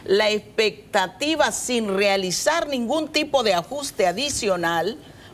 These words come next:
va hasta el dos mil treinta y ocho y la Junta Técnica Actuarial lo ha llevado hasta el dos mil cuarenta y uno. Yo creo que hay que ser claro, conciso, preciso,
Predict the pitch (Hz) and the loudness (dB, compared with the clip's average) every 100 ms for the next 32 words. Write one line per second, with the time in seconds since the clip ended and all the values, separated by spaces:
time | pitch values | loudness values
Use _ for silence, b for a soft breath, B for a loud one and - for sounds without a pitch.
0 | - 170 196 202 - 175 170 - 160 143 | 0 2 2 -2 -2 -2 0 0 0 0
1 | 143 165 240 262 - 202 165 151 147 160 | -4 -2 -2 -4 -2 -4 0 0 0 0
2 | 147 - 147 147 - B B - 226 214 | 0 -2 -2 -2 -6 B B 0 2 4
3 | 185 214 320 359 - 220 - 277 302 294 | 2 0 -2 -2 0 0 2 0 0 -4
4 | 285 262 214 - 220 254 339 262 214 202 | 0 0 0 0 0 0 0 0 0 2
5 | 196 202 196 185 156 151 165 156 156 151 | 2 0 -2 -4 -2 -4 -4 -2 -2 -2
6 | - 113 120 104 - B B B 269 277 | -4 -4 -4 -6 -8 B B B 0 2
7 | 277 262 262 262 269 269 269 - 240 285 | 0 0 0 -2 2 0 0 -2 0 2
8 | 311 311 - - 180 - 294 277 - - | 0 -4 -4 -4 -2 -2 -2 -2 -4 0
9 | 202 175 - 190 165 - - | 0 0 -4 -6 -6 -6 -6